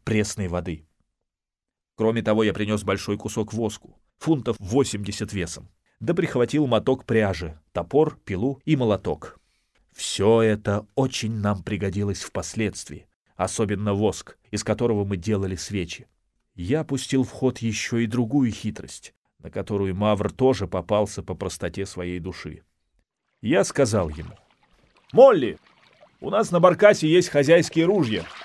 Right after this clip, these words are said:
Как бы раздобыть немножко пороху и зарядов? Может быть,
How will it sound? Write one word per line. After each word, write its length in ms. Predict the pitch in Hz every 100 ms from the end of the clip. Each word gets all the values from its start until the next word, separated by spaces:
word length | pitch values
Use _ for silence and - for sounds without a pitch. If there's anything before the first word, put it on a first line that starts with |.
| - - _ _ - - - -
Как 200 | 294 240
бы 120 | 175
раздобыть 460 | 214 156 202 254 185
немножко 400 | 185 196 - 175
пороху 440 | 202 240 151 160
и 60 | 165
зарядов? 560 | 165 160 104 85 - - _ _ - - - - - _ _
Может 300 | - 180 180
быть, 300 | 151 170 -